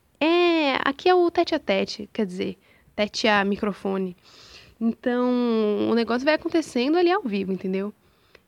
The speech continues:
Então, a questão do consumo, que é, é aquilo que eu já falei, na verdade, tô confusa, gente, é, da exaustão, né, gente? Então, escuta até o negócio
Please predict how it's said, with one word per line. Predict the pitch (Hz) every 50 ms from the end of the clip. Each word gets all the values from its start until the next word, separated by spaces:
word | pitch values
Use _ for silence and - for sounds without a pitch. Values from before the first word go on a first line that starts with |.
| _ _ _
Então, | 220 220 226 - - - 220 220 226 226 226 226 226 226 226 226 226 226 226 226 226 226 226 226 226 226 226 233 233 233 - _ _ _ _ _ _ _ _ _ _ _ _ _ _ _ _
a | - 214
questão | - 247 240 240 - - 208 196 196 214 254 - - _ _ _ _ _ _ _ _ _ _ _ _ _ _ _ _ _ _
do | 208 202 220
consumo, | - 226 226 233 - - - 190 185 185 185 180 - _ _ _ _ _ _ _ _ _ _ _
que | - - 339 339
é, | 359 370 349 -
é | 339 359 370
aquilo | 370 370 - 320 -
que | -
eu | 247
já | 226
falei, | - - 214 196 196 190
na | 196
verdade, | 190 196 196 196 196 202 - -
tô | - 269 -
confusa, | - 226 185 - 196 185 185 196
gente, | 185 202 202 190 - - - - - - - - - _
é, | - - 214 208 214 208 208 208 208 208 214
da | 196 196 247 269 262
exaustão, | 262 240 240 233 226 - - - 202 185
né, | 190 202 208 214
gente? | 190 208 190 -
Então, | - 285 285
escuta | 277 - - 226 226
até | 202 -
o | 202
negócio | 202 202 196 208 196 - - -